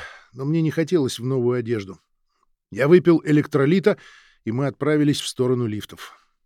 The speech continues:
Мария рассказывала про космических крыс, что, несмотря на все карантинные предосторожности, крысы неумолимо осваивают космос,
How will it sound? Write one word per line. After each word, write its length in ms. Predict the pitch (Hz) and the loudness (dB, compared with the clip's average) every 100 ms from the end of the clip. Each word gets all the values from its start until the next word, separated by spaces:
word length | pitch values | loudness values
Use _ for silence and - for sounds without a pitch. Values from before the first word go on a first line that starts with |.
| _ _ _ - | _ _ _ -8
Мария 300 | 127 214 254 | 0 4 6
рассказывала 600 | 233 - 226 202 202 214 | 6 6 2 2 4 4
про 140 | 170 165 | 4 -2
космических 760 | 156 - 175 175 156 - 147 | -2 0 -2 0 -2 -2 -2
крыс, 500 | - 131 135 - - _ _ _ _ _ | -2 0 0 0 -6 _ _ _ _ _
что, 200 | - 113 | -12 -8
несмотря 460 | 120 117 143 160 175 | -6 -2 0 0 0
на 120 | 165 | 0
все 220 | - 185 | 4 2
карантинные 800 | 147 151 151 147 165 151 143 143 | 4 0 0 0 0 2 2 0
предосторожности, 1080 | - 131 127 - 127 160 196 175 180 - 175 | -2 -4 -2 -2 2 6 6 4 0 0 -2
крысы 520 | - 165 226 - 214 | -2 -4 -4 -2 0
неумолимо 840 | 190 190 180 170 160 196 220 202 | 2 2 2 2 2 2 0 0
осваивают 800 | 185 - 147 175 180 170 175 147 | -2 -4 -2 0 0 0 0 -2
космос, 680 | - - 190 - 131 117 | -2 4 4 4 -4 -4